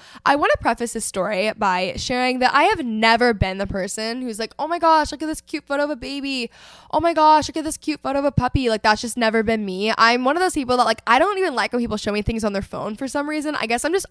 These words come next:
awful. Like, I'm literally the worst friend ever. Obviously, I fake it, and I'm like, "Oh my gosh, yeah, let, let me sit here and watch this ninety-second video on your, like, really small phone screen when we're, like, we're out and about when we need to do something," you know? Like, it's just not what I wanna do. Anyways, with all that being said, I found Samson the Dude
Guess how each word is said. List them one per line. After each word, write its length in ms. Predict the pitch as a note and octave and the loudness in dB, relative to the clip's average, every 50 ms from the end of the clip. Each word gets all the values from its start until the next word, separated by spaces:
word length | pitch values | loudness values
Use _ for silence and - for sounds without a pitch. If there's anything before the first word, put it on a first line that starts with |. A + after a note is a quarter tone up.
| - | 0
awful. 340 | - F#3 F3 G3 - G3+ A#3 | 2 4 4 4 2 2 2
Like, 140 | B3 A#3 - | 2 2 0
I'm 180 | G3+ G3 G3 | -2 -2 -2
literally 240 | G3 F#3+ F#3 G3 G#3+ | -2 0 0 2 2
the 80 | G#3+ G3+ | 0 0
worst 220 | - F#3+ F#3+ - | 0 -2 -2 -2
friend 160 | - G#3+ G#3 | -4 -4 -4
ever. 380 | G3 A2+ D#3 G3 G3+ A#3 C#4 C#4+ - - - - - - | -4 -2 0 2 4 4 2 0 -2 -8 -18 -18 -6 2
Obviously, 460 | - - B3+ C#4 D4 D#4+ D4+ - D#4+ D4 | 6 8 8 8 6 4 0 2 4 4
I 100 | C#4+ B3+ | 4 4
fake 260 | - - B3 B3+ - | 4 2 2 2 2
it, 60 | C4+ | 2
and 100 | A#3+ B3 | 2 2
I'm 60 | B3+ | 2
like, 100 | C4+ - - | 0 -2 -2
"Oh 80 | - D4 | 0 0
my 80 | E4 | 2
gosh, 280 | E4+ F4 E4+ E4 D#4 - | 4 4 4 4 2 2
yeah, 640 | D#4 D#4 D#4 D4+ D4+ D4+ D4+ D4+ D4+ D4+ D#4 D4+ C4+ | 2 2 4 4 2 2 2 2 2 2 2 2 2
let, 200 | B3+ B3 A#3 A#3 | 2 2 2 4
let 180 | A#3 B3+ B3+ | 4 4 4
me 100 | C4 C#4 | 2 -2
sit 220 | C4 - - B3+ B3+ | -4 -2 -2 -2 0
here 160 | B3+ C4 A#3+ | 0 0 0
and 100 | A#3 A3+ | 2 4
watch 180 | A#3 A#3 A3+ | 2 2 2
this 140 | - C#4 B3 - - - - - - | 0 -4 -6 -6 -10 -20 -18 -10 -2
ninety-second 680 | A3 A3+ A3+ A#3 B3+ C4 C4+ B3+ - C4 B3 B3 A#3 | 2 4 6 6 4 2 0 0 0 0 0 0 0
video 320 | A3 A#3 A#3 B3 A#3 A3 G#3 | 2 2 4 6 6 8 8
on 220 | F3 F3 G#3+ G#3 | 6 4 2 2
your, 120 | G#3 G#3 G#3+ | 0 0 0
like, 160 | G#3 G3 G3 | 0 -2 -2
really 320 | G3+ G3 G3+ A3 A#3 A3+ A#3 A#3 A#3 A#3 A3 | -4 -6 -2 2 2 2 2 2 -2 -4 -6
small 280 | G#3 - - A3 G#3+ G#3+ | -6 -2 2 4 4 4
phone 260 | G#3 - G#3+ G#3+ A3 | 4 0 -2 -2 -2
screen 260 | G#3+ - - G#3 F#3+ | -4 -4 -4 -4 -4
when 100 | F#3+ G3 | -2 -4
we're, 120 | G3 F#3+ F#3 | -4 -2 -4
like, 140 | F#3+ G3 - | -4 -4 0
we're 160 | G#3 A3+ G#3+ | 2 4 4
out 200 | - D3 G3 F3 | 6 4 4 2
and 100 | E3 A3 | 2 -2
about 280 | G3+ F#3+ F#3 F#3 D#3+ | -2 0 2 2 2
when 120 | D#3+ G3+ G3+ | 2 0 0
we 100 | G3 F#3+ | -2 -4
need 160 | G3 G3 G3 | -4 -4 -6
to 60 | G#3+ | -6
do 160 | G3 - F3+ | -6 -6 -4
something," 360 | G3+ - A#3 B3 C4 D4+ D#4 E4 | -2 -2 -2 -2 -2 -4 -2 0
you 60 | F4+ | 2
know? 120 | F#4 F#4+ | 4 4
Like, 140 | F#4+ F#4 - | 4 4 2
it's 120 | B3 A#3 | -2 -6
just 140 | - G#3+ - | -6 -10 -10
not 480 | A3+ G3+ G3+ G3 F#3+ F#3 F3+ E3+ - C3+ | -10 -8 -4 0 2 4 4 4 4 4
what 100 | F#3+ F#3+ | 2 2
I 60 | F#3 | 2
wanna 200 | F3+ F#3 F#3 F3+ | 0 0 -2 -2
do. 320 | F3+ E3+ E3+ F3+ B3+ E4 - - - - - - - - - - | -2 0 2 2 2 0 -2 -8 -20 -20 -20 -20 -20 -6 0 2
Anyways, 500 | D#4+ E4 D#4+ C4+ G3+ F#3 F3+ F#3+ G3+ - | 2 2 4 0 0 0 -2 -2 -2 0
with 160 | C4 D#4+ - | 0 4 6
all 140 | G4+ G4+ G#4+ | 8 8 8
that 160 | G4 D4 - | 8 6 4
being 160 | B3 A3 G#3 | 2 -4 -4
said, 340 | - - C4+ A#3+ G#3+ - F#3 | -4 -2 0 0 0 0 0
I 140 | - G3+ A#3+ | -2 -2 0
found 320 | - - D#4+ F#4 G#4 F#4+ - | 2 4 4 4 4 0 -4
Samson 460 | - - C4+ A#3+ A#3+ A3+ - B3+ B3 | -6 -4 -2 -2 -2 -2 -4 -4 -2
the 120 | A#3+ A3+ | -2 -4
Dude 340 | G3 - G#3+ G3+ G3 G#3+ A3+ | -4 -4 -4 -2 -2 0 0